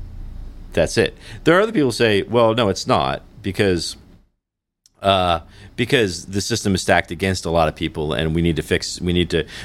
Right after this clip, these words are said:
we need to, like, like, reverse bias the system so that it helps the people that it's been hurting." And then there's other people who say it's a stupid dream, <laughs> and nobody, and it's not the way that things should work at all.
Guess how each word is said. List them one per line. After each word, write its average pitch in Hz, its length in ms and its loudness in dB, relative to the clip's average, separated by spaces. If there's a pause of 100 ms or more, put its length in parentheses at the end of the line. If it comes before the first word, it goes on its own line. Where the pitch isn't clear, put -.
we 117 120 4
need 135 80 2
to, 120 120 6
like, 95 300 2 (160)
like, 90 380 -2
reverse 104 500 2
bias 90 640 0
the 85 120 -6
system - 420 0
so 82 160 -2
that 78 440 2
it 85 180 2 (220)
helps 117 380 2
the 87 80 -4
people 82 260 2
that 80 100 2
it's 73 120 -2
been 73 100 -2
hurting." 85 460 0 (340)
And 151 140 4
then 220 100 2
there's 196 320 4
other 196 180 4
people 104 300 0
who 95 140 2
say 98 480 4 (480)
it's 123 200 4
a 95 60 0
stupid 131 380 2
dream, 80 480 0 (120)
<laughs> 180 340 2
and 160 340 2
nobody, 127 500 4 (320)
and 107 160 2
it's 101 160 0
not 113 240 4
the 104 80 -2
way 101 180 2
that 85 160 -4
things 92 200 -2
should 85 160 -4
work 82 180 2
at - 80 -4
all. 82 480 2